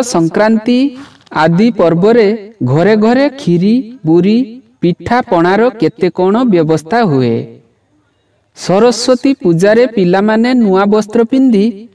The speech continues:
ସତେ ଯେପରି ପଲ୍ଲୀ ଜୀବନର ପୂର୍ଣ୍ଣତା ଓ ଉଲ୍ଲାସ ପରିପ୍ରକାଶ କରନ୍ତି। ଉପସଂହାର।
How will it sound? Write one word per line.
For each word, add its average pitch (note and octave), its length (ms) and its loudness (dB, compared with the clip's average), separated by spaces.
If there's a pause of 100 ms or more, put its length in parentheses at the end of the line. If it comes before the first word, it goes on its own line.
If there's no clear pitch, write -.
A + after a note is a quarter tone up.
(220)
ସତେ G3 400 -2
ଯେପରି B3 420 2
ପଲ୍ଲୀ F#3+ 440 0
ଜୀବନର A#3 520 2
ପୂର୍ଣ୍ଣତା G#3 680 0 (500)
ଓ A3+ 180 2
ଉଲ୍ଲାସ F#3+ 420 2 (160)
ପରିପ୍ରକାଶ F3+ 680 0 (140)
କରନ୍ତି। B2+ 520 0 (2250)
ଉପସଂହାର। G3+ 1040 0